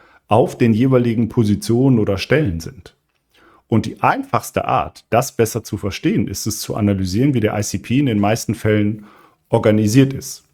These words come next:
Also ich will jetzt nicht auf die einzelnen Organisationsformen eingehen, aber hier vielleicht ein, ähm, ja, ein kleines Beispiel dazu, damit wir ein bisschen Fleisch an den Knochen bekommen. Wenn es sich um einen I C P handelt, der in Linie mit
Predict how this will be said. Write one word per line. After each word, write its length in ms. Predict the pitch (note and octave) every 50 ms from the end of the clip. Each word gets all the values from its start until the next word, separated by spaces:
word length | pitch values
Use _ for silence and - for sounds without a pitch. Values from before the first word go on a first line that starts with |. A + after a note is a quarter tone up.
| _ _
Also 140 | - G#2 G2+
ich 80 | G2 -
will 100 | B2 C3
jetzt 160 | B2+ - -
nicht 140 | B2 G#2 A#2
auf 80 | G#2
die 140 | - - -
einzelnen 380 | - G#2 A#2 A2+ - G#2+ G2+ G#2
Organisationsformen 1400 | - G#2 G2+ G2+ G#2 G#2 F#2 G2 F#2 - - F3 F#3 G3+ G3+ - - - - _ - - G#2+ G#2 F#2+ F#2 F#2 F#2+
eingehen, 560 | F#2+ F2+ G2 F#2+ F#2+ G2 G#2+ A#2 B2 C3+ -
aber 500 | C3+ C3+ A#2 G#2 G2 G2+ G2 G2+ G2+ - - - - - - - _ _
hier 240 | - - B2 C3 C3
vielleicht 440 | C3+ - A2+ A2 A2+ A#2 A#2 - -
ein, 360 | G#2+ G#2+ G#2 G2+ G2+ G2+ -
ähm, 520 | G2 F#2 F#2 F#2 F#2 - - G#2 G2+ - -
ja, 140 | G2+ G2+ G2
ein 100 | A2+ -
kleines 300 | - A#2+ A2+ A#2 - -
Beispiel 640 | - G2+ A2 B2+ C3 - - G#2+ G2+ G2 F#2 - - - - - - - - -
dazu, 280 | A2+ G#2+ - - -
damit 320 | A2 G#2+ G2 G#2 A2 G#2+ -
wir 80 | G#2+
ein 60 | G#2 G2
bisschen 380 | G#2+ G#2 - A2 G2+ G2 F#2+
Fleisch 520 | G2 - - - G#2 G2+ G2 A2 G#2 - -
an 120 | F2 E2+
den 140 | E2+ E2+ F2
Knochen 340 | - - E2+ E2 - F2 F2+
bekommen. 500 | - - - - F#2+ G2 C3+ F#3 - - _ _ _ _ _ _ _ _ _ _ _ _ _ _ _ _ _ _ _ -
Wenn 120 | - A#2+
es 80 | B2+ B2
sich 140 | D3+ C3 -
um 100 | D3 A#2+
einen 140 | A2+ - -
I 80 | A2+
C 160 | A2 - -
P 240 | G2 - - A2 F#2+
handelt, 560 | E2 A2 A#2 C3 D#3 D#3+ F#3+ G3+ G3 - -
der 400 | - A2 A2 A2 G#2+ G#2+ G#2+ - - _ _ _ _ _ _ -
in 200 | C3+ A#2 A2+ G#2+
Linie 600 | G#2 A#2+ C#3+ F3 F3 C#3 G#2+ F2+ E2+ E2+ F#2 - _ _ _ -
mit 360 | G2+ G2+ G2 - - -